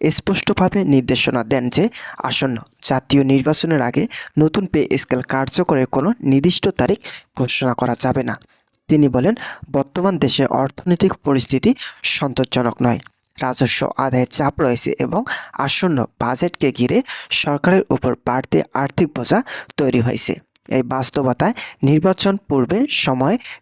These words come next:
পে স্কেল কার্যকরের সময়সূচি নির্ধারণ করলে তা রাষ্ট্রীয় অর্থনীতির জন্য ঝুঁকিপূর্ণ হতে পারে। সূত্র জানায়, প্রধান উপদেষ্টা ফোন আলাপের বর্তমান বৈশ্বিক ও অভ্যন্তরীণ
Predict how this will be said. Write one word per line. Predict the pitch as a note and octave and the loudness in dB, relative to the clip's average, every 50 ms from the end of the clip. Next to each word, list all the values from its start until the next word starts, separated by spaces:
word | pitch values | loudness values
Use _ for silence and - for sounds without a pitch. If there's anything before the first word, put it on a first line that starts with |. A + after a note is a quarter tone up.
| _ - | _ 0
পে | F3+ F#3+ G#3 - - - D#3 D3 | 2 2 2 2 2 0 0 0
স্কেল | - - - C#3 C3+ - - - | 0 -2 -2 -2 -2 -2 -4 -4
কার্যকরের | C3 C#3+ C#3 - - F#3 - C#3+ C3+ A2 - - - | -4 -4 -4 -4 -4 -2 -2 -2 -2 0 0 -2 -2
সময়সূচি | - C3+ B2+ D#3 F#3 G3 - - E3+ - - D#3+ C#3 B2+ C3 | -2 0 2 2 2 2 2 0 0 0 0 0 2 4 2
নির্ধারণ | B2+ - - A#2+ B2 B2 B2 A#2+ - | 2 2 -2 -2 -2 -2 -4 -2 -2
করলে | C3 A#2+ A#2 - A#3 C4+ - - - - - _ | -2 -2 0 0 -2 -2 -2 -8 -14 -18 -10 _
তা | - B2+ A#2+ B2 B2+ | -4 0 0 0 0
রাষ্ট্রীয় | C#3 D3 - - D#3 C#3+ B2 - - - C3 | 0 -2 0 2 2 2 2 2 0 -2 -2
অর্থনীতির | C3+ C3 - - D#3+ D3 B2 - C3+ - - | -2 -2 -2 -2 -2 -2 0 0 -2 0 0
জন্য | - B2+ D#3+ A3+ - - - - - - - | 0 2 2 2 0 0 -6 -12 -12 -6 -2
ঝুঁকিপূর্ণ | - D3+ D3+ - - - - C#3+ C3+ D#3 A#3+ - - - | -2 0 0 -2 -2 0 0 2 2 2 0 0 0 -4
হতে | - A#2+ - - - - | -4 -2 -2 -2 -2 -2
পারে। | - A2+ - F3+ - - - _ _ _ _ _ _ _ - | -4 -4 -4 -8 -12 -16 -20 _ _ _ _ _ _ _ -4
সূত্র | - - D3 - - - D3 C3+ - | 0 0 0 0 0 0 0 0 0
জানায়, | - C3+ D3+ G#3 C4 - - - - - - | 0 2 2 0 0 0 -4 -12 -20 -4 0
প্রধান | E3 D#3+ - G3 G3+ - - - - | 0 2 2 2 0 0 -2 -4 -2
উপদেষ্টা | C#3 D3+ D#3 C#3+ C3 - - C#3+ C#3 - - | 0 0 0 0 0 0 0 -2 -4 -4 -4
ফোন | - D#3 E3+ - - - | -2 -2 -2 -2 -4 -4
আলাপের | D3+ C#3+ C3+ - D3+ C#3 C#3 C3+ | -2 -2 -2 0 -2 -2 0 0
বর্তমান | C#3 C#3 - - F3+ E3+ E3 F3 F3 - C#3+ C3+ | -2 -2 -2 -2 -2 0 0 -2 -2 -4 -6 -2
বৈশ্বিক | D3+ D3+ C#3+ - - - F3+ - - - _ - | -2 0 0 0 0 0 -2 -2 -2 -4 _ 0
ও | D3+ C#3 - - - C#3+ | 0 2 2 0 0 0
অভ্যন্তরীণ | D3+ - - F3 F#3+ F#3 - D3+ C3 B2 A#2+ | -2 -4 -6 -6 -6 -4 -2 -2 -2 -2 -4